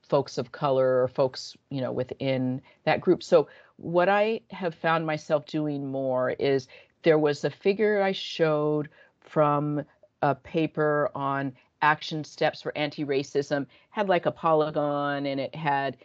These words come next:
you know, equity and justice and inclusion, and then it was color coded, and there was a, a tip, you know, or an action item dire-, directly related to equity or diversity. It's like,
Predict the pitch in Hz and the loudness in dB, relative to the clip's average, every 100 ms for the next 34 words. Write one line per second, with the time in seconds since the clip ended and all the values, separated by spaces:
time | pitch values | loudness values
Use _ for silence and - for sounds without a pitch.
0 | _ - 135 127 - 208 - 175 160 151 | _ -10 -6 -6 0 0 2 0 2 0
1 | 139 156 151 160 160 - 220 180 165 - | 2 2 2 -6 -8 -6 -6 -6 -10 -12
2 | - _ 180 196 - - 233 240 254 - | -20 _ 0 0 0 -6 0 0 0 0
3 | 160 151 135 131 131 - _ _ _ 156 | 0 0 -2 -2 -4 -10 _ _ _ 0
4 | 151 147 147 151 _ - 151 160 151 151 | 2 2 0 -4 _ -16 0 2 4 4
5 | 151 147 147 151 147 147 147 147 - _ | 2 0 -2 0 2 2 0 -4 -8 _
6 | _ _ 156 147 143 - 165 - - - | _ _ 2 2 0 -4 -6 -2 2 2
7 | - - _ _ _ 160 147 151 151 - | 0 -20 _ _ _ -2 2 4 2 0
8 | 190 196 - 170 147 131 110 - - - | -2 -2 -4 -8 -8 -6 -6 -6 -8 -12
9 | - _ 160 156 156 - 170 160 151 160 | -18 _ -2 2 2 0 -2 -2 2 2
10 | 160 170 147 139 131 123 - - - - | 2 0 0 0 0 -2 -4 -10 -14 -20
11 | _ _ - 143 - 147 - 135 120 131 | _ _ -6 -4 -2 -2 -2 -4 -2 -2
12 | 139 147 143 139 - 135 | 0 -2 -2 -4 0 0